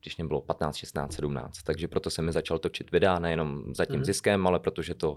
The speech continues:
Speaker 1: dávalo smysl a dalo se to kombinovat.
Speaker 2: A kde jsi sebral z
Speaker 1: A
Speaker 2: techniku?
Speaker 1: první iPhone jsem vyhrál, byl nějaký Dreamcatcher, nebo co to bylo, tak tam jsem ho vyhrál, iPhone pětku, na ten jsem točil první půl rok, potom jsem šel na brigádu a přivydělával jsem si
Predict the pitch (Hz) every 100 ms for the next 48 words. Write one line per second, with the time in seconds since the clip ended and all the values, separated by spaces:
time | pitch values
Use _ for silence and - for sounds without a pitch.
0 | 85 82 82 78 71 - 80 82 - 76
1 | - - - - - 87 85 82 95 -
2 | 87 85 82 78 76 - _ - - 139
3 | - 135 110 98 - 208 - 151 - _
4 | _ _ _ _ _ _ _ _ _ _
5 | _ 127 127 160 165 170 170 185 117 101
6 | 95 73 85 170 - _ _ 101 101 98
7 | 107 95 98 147 143 151 147 131 135 -
8 | 127 117 131 127 - 107 - 117 107 101
9 | 98 82 - 95 - 104 - 80 - 82
10 | 78 139 107 98 98 101 95 98 - 104
11 | 104 104 117 95 92 131 - 104 - 107
12 | 110 117 117 101 90 101 120 127 127 143
13 | 151 - - - - 101 107 113 107 117
14 | 110 107 104 110 107 120 113